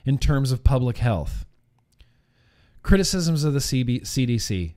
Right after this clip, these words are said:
Who, who would have guessed it? Appreciate that super chat, damn it, man. Appreciate that super chat, damn it, man. Um, analyzing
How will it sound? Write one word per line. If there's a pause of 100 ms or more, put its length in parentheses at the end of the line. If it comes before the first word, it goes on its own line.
(100)
Who,
who
would
have
guessed
it?
Appreciate
that
super
chat,
damn
it,
man. (800)
Appreciate
that
super
chat,
damn
it,
man. (1300)
Um, (1500)
analyzing